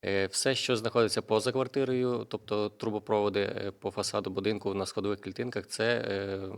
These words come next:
мережі, які, е, співвласники відповід-, несуть відповідальність в подальшому.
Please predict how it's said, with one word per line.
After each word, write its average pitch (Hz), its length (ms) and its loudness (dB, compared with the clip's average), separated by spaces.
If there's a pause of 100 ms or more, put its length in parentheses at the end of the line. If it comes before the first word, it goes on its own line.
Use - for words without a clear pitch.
мережі, 107 480 -6
які, 104 220 -8
е, 101 120 -6 (360)
співвласники 104 640 0
відповід-, 98 540 -10
несуть 107 240 -6
відповідальність 98 600 -8
в - 40 -16
подальшому. - 440 -12